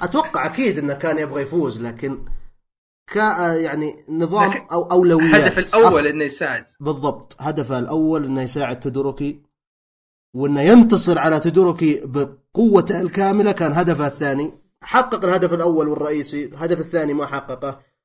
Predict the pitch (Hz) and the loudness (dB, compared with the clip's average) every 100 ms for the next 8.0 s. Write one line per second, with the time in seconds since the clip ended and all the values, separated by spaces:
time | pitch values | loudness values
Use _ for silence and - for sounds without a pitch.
0 | _ - 285 262 262 294 240 208 214 180 | _ 0 2 2 2 2 2 0 0 0
1 | 226 190 180 170 160 147 143 135 131 123 | 0 0 -2 -2 -2 -4 -4 -6 -6 -6
2 | 120 117 _ _ _ _ _ _ _ 170 | -8 -12 _ _ _ _ _ _ _ -6
3 | 175 185 175 120 113 - _ _ _ _ | -2 0 0 -6 -10 -18 _ _ _ _
4 | _ _ _ _ _ _ _ _ _ _ | _ _ _ _ _ _ _ _ _ _
5 | _ _ _ 180 180 233 208 220 220 214 | _ _ _ -4 -4 -4 -4 -4 -2 0
6 | 202 - - 202 185 175 151 - - - | -2 -4 -8 -6 -4 -4 -6 -10 -20 -14
7 | 156 156 165 180 190 - - 185 160 147 | -2 0 2 0 -2 -4 -8 -4 -4 -4